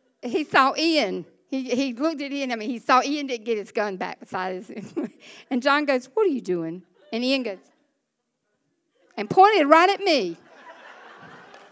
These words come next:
<laughs> And I'm just, "Mm, no." You gotta have fun even when you're scared to death.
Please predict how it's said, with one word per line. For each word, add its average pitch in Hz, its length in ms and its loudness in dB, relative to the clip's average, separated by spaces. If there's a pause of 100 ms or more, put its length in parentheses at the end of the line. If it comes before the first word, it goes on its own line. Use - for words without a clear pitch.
(160)
<laughs> 247 80 -10 (2000)
And 226 180 -2
I'm 247 240 0
just, 247 340 -6
"Mm, 349 1040 -6
no." 302 280 -6 (1400)
You 240 120 -8
gotta 330 400 -4
have 302 180 -2 (140)
fun 233 580 -2 (220)
even 302 880 0
when 214 460 -4
you're 185 140 -6
scared 180 460 -8
to - 100 -12
death. - 440 -16